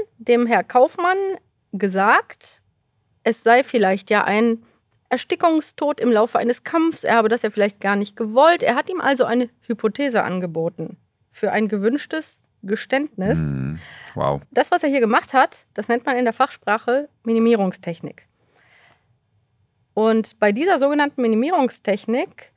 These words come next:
Speaker 1: wird die vernehmende Person halt erstmal so ein Verständnis für eine Tat signalisieren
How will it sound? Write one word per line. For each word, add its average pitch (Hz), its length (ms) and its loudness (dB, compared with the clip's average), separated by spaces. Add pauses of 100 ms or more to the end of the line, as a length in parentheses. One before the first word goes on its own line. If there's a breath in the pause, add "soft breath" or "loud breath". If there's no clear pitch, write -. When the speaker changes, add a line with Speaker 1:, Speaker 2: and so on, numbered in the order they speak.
(340 soft breath)
Speaker 1:
wird 247 220 0
die 254 60 -2
vernehmende 262 500 0
Person 233 680 -2
halt 214 340 0
erstmal 254 400 0
so 226 100 4
ein 214 100 0
Verständnis 285 880 -4
für - 160 -2
eine 285 220 0
Tat - 360 -2
signalisieren 277 720 0